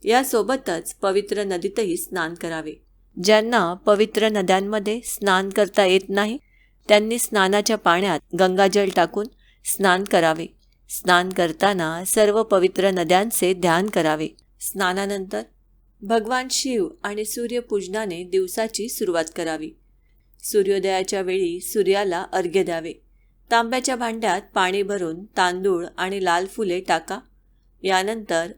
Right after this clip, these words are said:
"ओम सूर्याय नमः" या मंत्राचा जप करत अर्घ्य अर्पण करावे. आईवडिलांचा आशीर्वाद घ्यावा, कारण आईवडील आपले पहिले गुरु आहेत. देवघराची नीट स्वच्छता करावी. देवांना पंचामृताने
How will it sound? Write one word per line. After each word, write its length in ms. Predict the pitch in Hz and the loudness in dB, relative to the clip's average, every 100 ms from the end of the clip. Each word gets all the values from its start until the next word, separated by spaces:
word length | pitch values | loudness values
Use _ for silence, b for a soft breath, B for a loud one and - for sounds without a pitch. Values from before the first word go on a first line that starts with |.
| _ 196 | _ 0
"ओम 240 | 208 269 | 2 0
सूर्याय 580 | - 262 226 214 202 202 | -4 -4 -2 0 0 -2
नमः" 340 | 185 185 190 - _ - | -4 -6 -8 -16 _ -6
या 180 | 180 | -4
मंत्राचा 560 | 180 180 175 185 185 196 170 | -2 -6 -4 -2 -2 -4 -2
जप 160 | 185 - - | -4 -4 -4
करत 240 | 190 151 _ _ _ _ _ - | -4 -4 _ _ _ _ _ 2
अर्घ्य 320 | 196 196 262 | 4 4 0
अर्पण 380 | 233 160 - 196 | -4 -4 -6 -8
करावे. 520 | 202 165 156 170 - _ _ _ _ _ _ | -4 -2 -2 -4 -18 _ _ _ _ _ _
आईवडिलांचा 840 | - 175 175 175 175 202 226 170 160 | 0 2 2 0 0 -2 -4 -2 -2
आशीर्वाद 600 | - 175 - 190 175 156 | 0 -2 -2 -2 -2 -4
घ्यावा, 300 | 170 170 - _ _ _ _ _ | -10 -10 -16 _ _ _ _ _
कारण 440 | 233 226 233 190 214 - | 2 2 2 -2 -4 -2
आईवडील 600 | 175 196 208 226 175 180 - | 0 0 0 -2 -2 -6 -6
आपले 260 | 175 190 202 | -6 -4 -4
पहिले 380 | 202 170 185 | -2 0 0
गुरु 220 | 196 180 160 | 2 2 2
आहेत. 240 | 160 160 _ _ _ - - | -2 -10 _ _ _ -20 -12
देवघराची 840 | 175 190 185 190 190 220 - 170 196 | 0 2 2 2 2 2 0 -2 0
नीट 240 | 202 202 | -2 -2
स्वच्छता 580 | - 180 160 - 208 196 | 0 0 2 -2 0 -2
करावी. 400 | 160 156 160 160 _ _ _ _ _ _ 151 | 0 -2 -4 -8 _ _ _ _ _ _ 2
देवांना 640 | 175 165 196 208 160 165 | 2 4 0 0 -2 -2
पंचामृताने 1000 | - 175 175 185 185 180 175 214 175 | 0 -2 0 0 2 -2 0 -2 -2